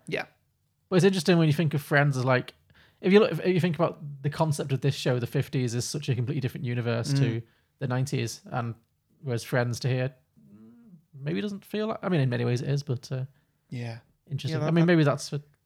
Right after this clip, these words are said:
Speaker 1: that is strange.
Speaker 2: Yeah. Anyway, maybe that's for sequel territory. Carry on.
Speaker 1: Yeah.
Speaker 2: So he's obsessed with this old school sitcom.
Speaker 1: He's obsessed with this old school sitcom. There's a quiz happening the next day, just enough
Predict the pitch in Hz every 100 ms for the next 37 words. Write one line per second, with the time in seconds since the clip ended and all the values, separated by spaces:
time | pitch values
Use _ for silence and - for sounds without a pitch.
0 | - 165 147 135 123 - 147 143 - -
1 | - _ _ - 180 165 117 151 131 139
2 | 131 131 - - - - 123 - 151 120
3 | - 190 151 - 160 160 180 160 170 147
4 | 156 139 - _ - 139 123 - 135 127
5 | 240 226 135 185 156 156 165 - 156 147
6 | 147 139 139 123 120 - 190 180 165 160
7 | 147 135 143 147 - 139 135 135 139 147
8 | 143 139